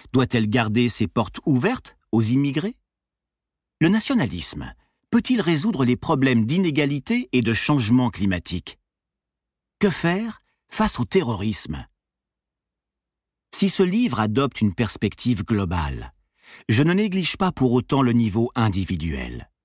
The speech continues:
Bien au contraire, j'entends souligner les liens entre les grandes révolutions de notre temps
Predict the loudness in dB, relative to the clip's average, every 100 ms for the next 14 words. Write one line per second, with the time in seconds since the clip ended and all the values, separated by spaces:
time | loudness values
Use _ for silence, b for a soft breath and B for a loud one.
0 | _ _ _ -2 2 2 0 -2 -4 -6
1 | -8 -10 -14 B B 2 2 0 -2 0
2 | 0 0 2 2 2 2 2 2 0 0
3 | 0 2 2 2 2 2 2 0 0 0
4 | 2 0 -2 -4 0 0